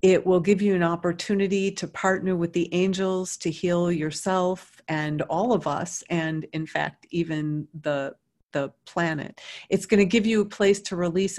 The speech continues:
energy because we're all, uh, kind of in this super stressed, super chaotic time. Um, and it'll get, give you a chance to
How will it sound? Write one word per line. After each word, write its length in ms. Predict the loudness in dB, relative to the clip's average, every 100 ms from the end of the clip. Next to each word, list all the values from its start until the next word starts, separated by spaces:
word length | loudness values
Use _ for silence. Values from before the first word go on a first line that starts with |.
| -2
energy 500 | 0 0 0 0 0
because 400 | -2 -4 -6 -4
we're 200 | -6 -4
all, 560 | -4 -2 -4 -6 -8 -12
uh, 200 | -12 -12 -10
kind 220 | -8 -8
of 120 | -8 -6
in 160 | -4
this 180 | -4 -6
super 440 | -8 -6 -6 -6
stressed, 680 | -4 -8 -2 -2 -2 -6 -16
super 540 | -12 -10 -8 -8 -8 -12 -20 -20 -20 _
chaotic 580 | -2 2 4 4 0 -4 -8
time. 640 | -2 0 2 0 -2 -6 -10 -18 -20 -20 _
Um, 580 | -4 -2 -2 -2 -4 -4 -8 _ _ _ _ _ _ _ -20 _ _ _ _ _ -14 0
and 120 | 4 4
it'll 200 | 4 2
get, 380 | 4 4 2
give 180 | 0 2
you 180 | 4 0
a 40 |
chance 640 | 0 -4 -2 0 -2 -8 -12
to 760 | -6 -2 -2 -2 -4 -6 -10